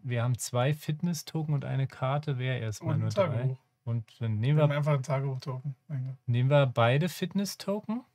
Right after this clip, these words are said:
Speaker 2: Ja, ich will, dass das
Speaker 1: Dann sind wir bei zwei, dann wären wir
Speaker 2: Weil noch haben wir da eine Spur. Weißt du,
Speaker 1: Ja,
Speaker 2: da müssen wir
Speaker 1: ja,
Speaker 2: auf jeden
Speaker 1: dann
Speaker 2: Fall
Speaker 1: nehmen wir
Speaker 2: hin.
Speaker 1: die Karte, legen wir ab. Also haben jetzt drei. Und unser Tagebuch, den,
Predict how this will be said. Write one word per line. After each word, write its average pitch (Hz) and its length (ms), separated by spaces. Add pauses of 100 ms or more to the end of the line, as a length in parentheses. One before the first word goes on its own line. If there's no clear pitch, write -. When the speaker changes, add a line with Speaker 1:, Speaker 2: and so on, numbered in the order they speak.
(1700)
Speaker 2:
Ja, 147 260
ich 147 160
will, 147 180
dass 135 220
das - 260
Speaker 1:
Dann 120 140
sind 123 200
wir 135 120
bei 117 480
zwei, 135 920
dann 127 220
wären 123 220
wir 123 60
Speaker 2:
Weil 123 60
noch 147 200
haben 190 120
wir 196 60
da 185 80
eine 180 140
Spur. 175 440
Weißt 131 160
du, 135 60
Speaker 1:
Ja, 156 80
Speaker 2:
da 156 60
müssen 170 140
wir 190 60
Speaker 1:
ja, 135 60
Speaker 2:
auf 123 100
jeden 113 60
Speaker 1:
dann - 0
Speaker 2:
Fall 120 100
Speaker 1:
nehmen 131 160
wir 143 40
Speaker 2:
hin. 139 80
Speaker 1:
die 131 120
Karte, 143 500
legen 151 220
wir 139 80
ab. 151 140
Also 120 200
haben 127 140
jetzt 117 280
drei. 131 500 (340)
Und 147 220
unser 135 320
Tagebuch, 160 840 (160)
den, 151 300